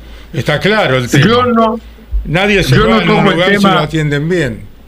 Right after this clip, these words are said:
Speaker 2: Yo no toco el tema de la C T C porque no tengo los números y porque nadie se queja.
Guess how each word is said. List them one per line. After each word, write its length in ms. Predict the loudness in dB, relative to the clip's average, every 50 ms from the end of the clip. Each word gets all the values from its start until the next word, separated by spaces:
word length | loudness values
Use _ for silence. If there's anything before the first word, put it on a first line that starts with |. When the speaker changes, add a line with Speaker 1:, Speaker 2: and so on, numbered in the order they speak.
| -20 -20 -20 -20 -20 -20 -20 -20 -20 -20 -20 -20 -20 -20 -14 -4 2
Speaker 2:
Yo 220 | 4 4 4 4 4
no 140 | 2 0 0
toco 340 | 0 0 2 2 2 2
el 80 | 2 2
tema 220 | 0 0 2 2
de 60 | 2 2
la 80 | 0
C 160 | 0 -2 -4
T 120 | -4 -2 -2
C 180 | 0 0 -2
porque 360 | -2 0 -2 0 0 0 0 0
no 180 | 2 0 0
tengo 360 | 0 0 0 0 2 2 2 2 2
los 200 | 4 4 4 4
números 640 | 4 4 4 4 4 4 2 2 0 -2 -8 -12 -18 -20 -20 -16 -6 -2
y 120 | -2 0
porque 460 | 0 0 0 0 0 0 0 -2 0
nadie 400 | 2 2 2 2 0 0 -2 -2
se 200 | -2 -4 -4 -4
queja. 480 | 0 0 0 0 0 -2 -4 -4 -6